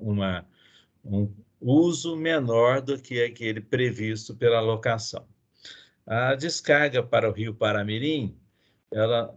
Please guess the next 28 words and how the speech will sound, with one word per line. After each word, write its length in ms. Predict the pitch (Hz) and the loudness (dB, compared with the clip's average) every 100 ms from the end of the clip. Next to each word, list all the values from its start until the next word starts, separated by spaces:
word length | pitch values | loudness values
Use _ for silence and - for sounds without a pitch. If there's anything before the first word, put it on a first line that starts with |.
| - | -8
é, 580 | 107 107 107 107 107 - | -2 0 2 2 2 -2
a 120 | 107 | -6
gente 260 | 104 127 123 | -4 -6 -2
não 220 | 143 151 | -2 -2
tá 520 | - - 127 139 131 - | -6 2 2 2 -4 -16
com 140 | 123 127 | -10 -8
uma, 380 | 127 123 123 - - | -2 -2 -2 -10 -12
um 140 | 127 | -8
controle 540 | 123 127 123 127 127 120 | 0 0 2 2 2 0
muito 320 | 113 110 135 | -4 -6 -2
bom, 420 | 131 135 156 - _ _ _ _ _ _ - | 4 4 2 -6 _ _ _ _ _ _ -6
mas 400 | 101 117 123 127 | -2 0 0 0
se 200 | 127 147 | -6 -8
estima 720 | 180 - - 139 135 135 147 147 _ _ - | -8 -8 -6 -4 -4 -4 -8 -12 _ _ -8
né, 320 | 98 110 127 | -2 -2 -2
que 200 | 127 120 | -6 -4
nós 340 | 117 117 113 - | 2 2 2 -6
tivesse, 580 | 127 107 110 107 - _ 127 | -8 2 4 4 -2 _ -14
estejamos 720 | - - 117 98 120 123 113 | -14 -6 -2 0 0 0 0
aqui 300 | 98 120 120 | -2 -4 -8
com 160 | 123 120 | -6 -6
cerca 320 | 127 120 120 | -4 -4 -4
de 100 | 110 | 0
quatrocentos 720 | 123 113 - - 127 127 123 | 0 0 -4 -4 -2 -2 -2
litros 260 | 117 113 | -6 -6
por 180 | - 113 | -4 -6
segundo, 560 | - 113 101 104 78 - _ _ - - _ | -4 -6 0 0 -2 -10 _ _ -20 -20 _
tá? 300 | - 110 110 | 0 0 0